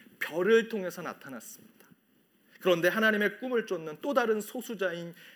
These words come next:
요셉은 그 하나님의 뜻을 꿈을 통해서 알려주고 계십니다. 그런데 요셉에게 꿈을 통해 아기 예수를 지키고 보호하게 하는 하나님의 뜻을 이루게 하셨던 그 요셉의 신앙의 태도가 무엇이었을까?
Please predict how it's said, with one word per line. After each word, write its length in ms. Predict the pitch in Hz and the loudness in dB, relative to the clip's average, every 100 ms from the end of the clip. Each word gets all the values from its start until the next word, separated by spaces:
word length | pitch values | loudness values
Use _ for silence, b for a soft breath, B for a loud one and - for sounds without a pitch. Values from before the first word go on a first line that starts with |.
| B | B
요셉은 600 | 160 175 196 160 170 135 | 0 0 0 -2 -4 -8
그 100 | - | -12
하나님의 480 | 165 220 214 190 180 | -8 -6 -6 -6 -10
뜻을 420 | 165 - 170 160 - b _ _ | -14 -14 -12 -12 -16 b _ _
꿈을 280 | 320 311 - | -6 -6 -8
통해서 600 | 202 156 123 131 127 - _ | -10 -10 -10 -14 -18 -20 _
알려주고 540 | - 127 143 143 127 131 | -12 -8 -8 -8 -10 -14
계십니다. 600 | 104 - - - _ - _ _ _ _ _ _ B B B B | -14 -16 -18 -20 _ -20 _ _ _ _ _ _ B B B B
그런데 240 | 214 214 | 8 12
요셉에게 540 | 196 240 208 190 196 | 12 10 8 8 4
꿈을 280 | 226 247 240 | 2 2 2
통해 380 | 233 180 170 131 - _ _ | 0 -4 -4 -6 -12 _ _
아기 360 | - 160 175 190 | -8 -6 -2 2
예수를 360 | 180 190 180 175 | 2 0 -2 -2
지키고 600 | 175 - 190 165 170 160 | -6 -6 -6 -4 -4 0
보호하게 440 | 180 185 190 180 | 4 6 6 4
하는 200 | 175 175 | 0 0
하나님의 480 | 180 226 226 214 208 | -4 -2 0 0 -2
뜻을 320 | 202 196 196 | -4 -4 -4
이루게 600 | 190 196 226 202 202 202 B B B | -4 -4 -6 -2 -2 -2 B B B
하셨던 640 | - - 190 - 175 135 - B B - | -14 -8 -8 -4 -6 -6 -12 B B -4
그 160 | 233 | -2
요셉의 460 | 202 262 302 262 302 | 0 -2 -4 -4 -4
신앙의 440 | - 269 247 240 | -4 -4 -4 -4
태도가 340 | - 208 185 196 | -6 -6 -6 -6
무엇이었을까? 920 | 143 151 151 156 - - 127 _ - | -6 -8 -8 -14 -16 -20 -20 _ -20